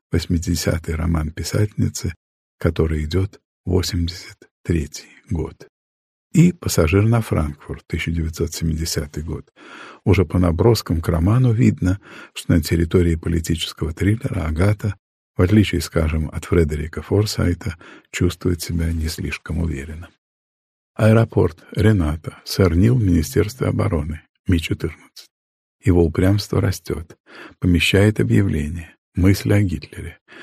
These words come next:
прячется в сумасшедшем доме. Один из многих, кто считает себя Наполеоном,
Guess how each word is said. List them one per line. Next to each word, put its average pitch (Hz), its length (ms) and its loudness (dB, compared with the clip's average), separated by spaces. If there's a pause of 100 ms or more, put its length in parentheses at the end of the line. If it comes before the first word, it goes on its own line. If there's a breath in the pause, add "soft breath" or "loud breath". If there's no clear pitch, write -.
(220 loud breath)
прячется 101 480 2
в - 60 -6
сумасшедшем 92 720 0
доме. 73 400 -4 (480 loud breath)
Один 90 320 4
из 82 140 0
многих, 110 400 2
кто 80 160 0
считает 92 460 0
себя 90 260 -2
Наполеоном, 87 760 0